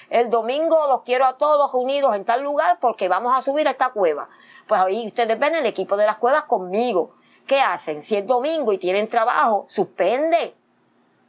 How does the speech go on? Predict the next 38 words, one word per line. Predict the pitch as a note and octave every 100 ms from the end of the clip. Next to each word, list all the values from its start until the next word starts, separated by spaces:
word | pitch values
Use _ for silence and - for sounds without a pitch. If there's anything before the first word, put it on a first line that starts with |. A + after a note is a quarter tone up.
| _ - -
Si | - C4
es | C4+
sábado, | D4 D4+ D4 A3
tienen | G3 G3 A#3+
trabajo, | B3 B3 C#4 C4
suspenden. | - F#3+ - G#3 G#3+ A#3 A3 E3 - _ _ _ _ -
Pero | A3 G3+ F#3 F3+
de | F3+ G3+
verdad | G3 F3+ G#3 C4+
que | - C#4+
no | G3+ F#3+ F#3 A3+
puedo | B3 B3+
estar | C4 B3 -
con | C4+ A3+
ellos | A#3 C4
para | B3
arriba | A#3+ A3+ A#3
y |
para | A#3+ A#3+
abajo | F#3 A#3+
porque | A#3+ D4 - G#3 -
ellos | F#3 B3+ B4+
no | C#5+
están | F#4 D#4
coju-, | B3 A3 A#3
cogiendo | G#3 G3 G3+
el | G3
seguro | G3+ F#3 F#3+
social. | F3+ E3 D#3+ E3+
Todos | - F4 C#4+
son | A#3+
muchachos | G#3+ G#3 G3 F3 D#3
jóvenes, | D#3+ G#3 D#4
ustedes | C#4+ G3+ F#3+ F#3+
así | F#3+ G3
lo | F#3+
han | E3+
visto. | D#3 C#3+ B3+ -